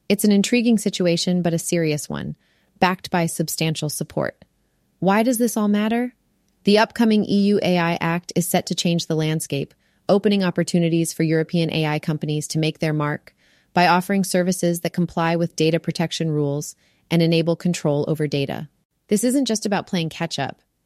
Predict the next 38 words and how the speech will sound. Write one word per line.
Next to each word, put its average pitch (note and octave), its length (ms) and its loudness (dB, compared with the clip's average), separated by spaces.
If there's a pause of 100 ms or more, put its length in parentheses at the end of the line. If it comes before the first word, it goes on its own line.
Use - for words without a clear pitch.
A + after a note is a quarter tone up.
(200)
It's F#3+ 160 0
a G#3 40 -2
chance A3 380 -2
for A#3+ 140 -2
Europe F#3 340 -2
to - 100 -8
carve G3 320 -2
out E3+ 200 0
its - 160 -10
unique E3+ 400 -2
place - 580 -6
in E3 140 -4
the E3 140 -4
A F3 180 0
I D3+ 180 -2
landscape. D3 640 -8 (580)
The G#3+ 120 4
ambition A#3 400 2
is G3+ 140 -2
there. D#3 320 -2 (380)
The G3+ 80 2
phrase A3 440 0
European G3+ 460 0
digital F#3 320 -2
sovereignty E3+ 720 -4
is E3 160 -2
gaining E3+ 340 -2
traction. - 600 -6 (420)
And G3 100 2
as G3+ 140 4
the G3+ 100 0
C A#3+ 360 -2
E A3+ 60 4
O G#3 120 4
of F#3+ 160 0
Aleph F#3 300 -2
Alpha F3 320 -4
noted, D#3+ 420 -2